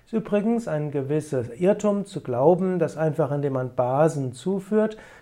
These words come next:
dass deshalb der Körper basischer werden würde, denn das Wichtigste ist, dass der Körper sich selbst reguliert.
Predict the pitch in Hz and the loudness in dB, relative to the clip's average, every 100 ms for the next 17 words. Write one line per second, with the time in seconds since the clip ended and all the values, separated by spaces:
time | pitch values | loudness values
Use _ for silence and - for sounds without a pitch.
0 | - 147 131 - 156 147 139 135 131 - | -6 -4 0 8 8 8 4 4 2 0
1 | 135 131 147 143 123 120 120 123 165 185 | -4 4 4 4 2 0 0 2 2 2
2 | 165 185 175 175 175 185 180 190 202 220 | 4 4 4 4 2 2 2 4 4 0
3 | - - - - 143 123 113 143 175 - | -4 -20 -20 -6 -4 -4 0 2 2 2
4 | 185 185 - 170 180 180 170 165 185 180 | -4 -4 -4 -2 -2 0 -2 0 -2 -2
5 | 143 139 160 156 175 165 139 135 139 - | -4 -2 0 0 0 -2 -2 0 -2 -2
6 | 139 139 135 127 117 107 - | 2 2 2 0 -4 -8 -14